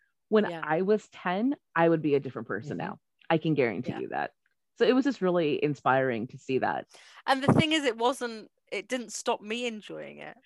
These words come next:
Speaker 2: that I
Speaker 1: Yeah.
Speaker 2: don't have
Speaker 1: Yeah.
Speaker 2: that experience. And that's what I think people don't understand, is that, like, everyone can take something from it. But
Speaker 1: Absolutely.
Speaker 2: there is that,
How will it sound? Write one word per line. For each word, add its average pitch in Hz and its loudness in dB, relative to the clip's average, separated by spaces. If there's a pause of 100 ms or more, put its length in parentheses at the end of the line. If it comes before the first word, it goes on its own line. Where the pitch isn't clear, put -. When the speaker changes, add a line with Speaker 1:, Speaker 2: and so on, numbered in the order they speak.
(100)
Speaker 2:
that 277 6
I 285 8
Speaker 1:
Yeah. 165 2
Speaker 2:
don't 190 -2
have 240 2
Speaker 1:
Yeah. 277 8
Speaker 2:
that 254 6
experience. 262 0
And 208 -8
that's 214 2
what 214 -2
I 214 0
think - -14
people 202 -18 (140)
don't 202 -4
understand, 196 -6
is 180 -12
that, 175 -12
like, 180 -4 (1080)
everyone 240 0
can 214 -12
take 208 -4
something 220 -10
from 165 -12
it. 160 -14 (140)
But 185 0
Speaker 1:
Absolutely. 196 0
Speaker 2:
there 196 2
is 214 -4
that, 202 -8